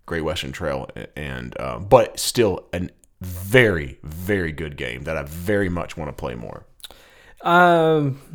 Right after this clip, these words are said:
Speaker 2: yep. I don't know if I care to play this one. I ma-, mainly because, like, it, it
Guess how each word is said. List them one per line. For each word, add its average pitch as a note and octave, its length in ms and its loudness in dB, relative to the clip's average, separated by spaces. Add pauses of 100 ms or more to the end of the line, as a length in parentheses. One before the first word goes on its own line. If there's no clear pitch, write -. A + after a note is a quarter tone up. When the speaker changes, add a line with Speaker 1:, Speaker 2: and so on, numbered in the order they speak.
(140)
Speaker 2:
yep. D3 360 0 (460)
I F3+ 100 8
don't F3+ 120 8
know C#3 80 10
if C3 120 4
I C3 60 8
care A#2+ 200 4
to A2 60 0
play G#2 180 0
this G#2 200 -2
one. G#2+ 280 -4
I D#3+ 260 6
ma-, E3 320 4
mainly F#3+ 340 4
because, C3 440 4
like, A#2+ 180 4
it, C#3 260 -2
it C#3+ 420 -8